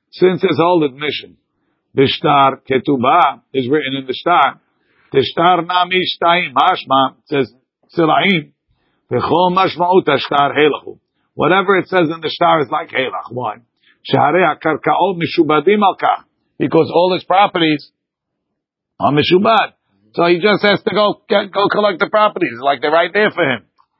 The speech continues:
Aval, ki amar shalosh, silaim, when he says three, shlishi milvalpehu.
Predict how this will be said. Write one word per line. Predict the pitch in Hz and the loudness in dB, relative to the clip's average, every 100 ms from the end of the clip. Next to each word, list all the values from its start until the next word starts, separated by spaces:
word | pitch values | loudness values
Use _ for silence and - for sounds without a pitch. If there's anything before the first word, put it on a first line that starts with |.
| _ _ _ - - _ | _ _ _ -20 -20 _
Aval, | 120 135 127 175 170 135 135 | -2 0 2 2 2 0 -6
ki | - 190 | -4 0
amar | 180 185 180 180 180 _ _ _ _ _ _ - - | 0 0 2 2 -2 _ _ _ _ _ _ -12 -2
shalosh, | 139 131 165 175 143 - - _ _ | 0 2 2 0 -2 -12 -20 _ _
silaim, | 131 135 131 131 131 | -8 -4 -4 -2 -4
when | 131 131 | -6 -6
he | 131 | -6
says | - 135 - | -2 -2 0
three, | 170 180 135 - _ _ _ _ _ - | 2 4 2 -2 _ _ _ _ _ -4
shlishi | 170 202 196 - 135 135 139 | 2 2 0 -2 -2 -2 -2
milvalpehu. | 135 143 131 131 113 165 147 110 | -4 -2 0 0 2 2 2 -2